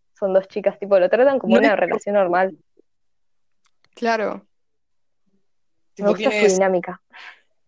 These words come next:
Speaker 3: También,
Speaker 2: Sí, está
Speaker 3: es que
Speaker 2: Pero el final es como medio lógico. Tipo, el tema de la guerra contra el tío de la dulce princesa es como que podría haber
Speaker 1: Sí.
Speaker 2: sido en un episodio anterior, así todos podrían estar teniendo sus epa-, epifanías en un momento correcto.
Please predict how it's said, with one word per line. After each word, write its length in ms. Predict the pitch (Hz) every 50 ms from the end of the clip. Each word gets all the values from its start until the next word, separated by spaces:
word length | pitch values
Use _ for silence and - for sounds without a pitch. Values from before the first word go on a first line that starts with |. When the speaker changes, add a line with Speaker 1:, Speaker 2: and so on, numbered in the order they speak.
| _ _ _ _ _ _ _ _ _ _ _
Speaker 3:
También, 340 | - 190 185 202 202 202 220 359 370
Speaker 2:
Sí, 60 | 392
está 160 | - - - 403
Speaker 3:
es 60 | 415 415 392
que 140 | 370 - - _ _ _ _ _ _ _ _ _ _ _ - - _ - _
Speaker 2:
Pero 160 | - 269 269
el 60 | 277
final 220 | - 311 302 339 392 427 392 - -
es 120 | - 330 -
como 180 | 392 294 254
medio 240 | 233 247 254 247 214
lógico. 380 | 202 185 185 - 143 - 123 -
Tipo, 240 | - - 196 196 202
el 120 | - 220 220
tema 200 | 269 330 427 415
de 140 | 269 202
la 140 | 165 156 160
guerra 380 | 165 175 190 202 214 240 240 -
contra 360 | - 151 147 151 147 147 139
el 180 | 139 143 143 147
tío 280 | 165 180 190 202 208
de 100 | 202 185
la 140 | 151 131 143
dulce 380 | 143 151 156 170 180 - 208 196
princesa 680 | - 156 147 143 143 - - 170 175 - - 196 160
es 100 | 160 165
como 220 | - - 190 175 165
que 100 | 175 -
podría 220 | 160 151 160 170
haber 140 | 175 185 190
Speaker 1:
Sí. 80 | 180
Speaker 2:
sido 160 | 175 175 175 170
en 60 | 165
un 80 | 170 180
episodio 400 | 170 - - _ - - 156 -
anterior, 520 | - - - 147 143 147 147 156 175 190
así 220 | 190 170 - 160 151
todos 200 | - 156 156 -
podrían 260 | - 151 151 151 156 151
estar 240 | 143 - 170 165
teniendo 300 | 165 165 160 156 160 165
sus 180 | 160 - 147 -
epa-, 280 | 160 147 - 135 - -
epifanías 600 | - 151 143 - 147 147 - 147 151 156 170 170 -
en 80 | 170 160
un 60 | 156
momento 320 | 151 147 151 156 156 151
correcto. 580 | 143 139 127 135 151 175 185 180 _ 196 190 190